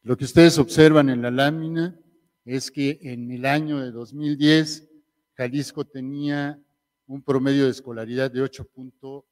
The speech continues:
siete grados, y eso quiere decir que estaba en promedio la población de quince años y más de Jalisco estudiaba hasta tercero de secundaria sin concluirlo. Una década después,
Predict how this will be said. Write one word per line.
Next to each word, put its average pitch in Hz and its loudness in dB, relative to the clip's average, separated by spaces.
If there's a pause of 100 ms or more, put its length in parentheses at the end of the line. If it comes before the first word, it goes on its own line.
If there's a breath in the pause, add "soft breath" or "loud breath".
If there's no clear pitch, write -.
(120)
siete 135 -14
grados, 131 -8 (440)
y 123 -20
eso 127 -18
quiere 127 -6
decir 151 -4 (460)
que 117 -18
estaba 131 -4 (120)
en 123 -10
promedio 143 4
la 147 2
población 120 -6
de 123 -8
quince 131 -12
años 127 -8
y 110 -16
más 117 -14
de 113 -20
Jalisco 139 -12
estudiaba 127 -4 (380)
hasta 123 -12
tercero 120 -8
de 110 -4
secundaria 117 -6 (300)
sin 139 0
concluirlo. 101 -18 (880)
Una 180 6
década 160 4
después, 151 -4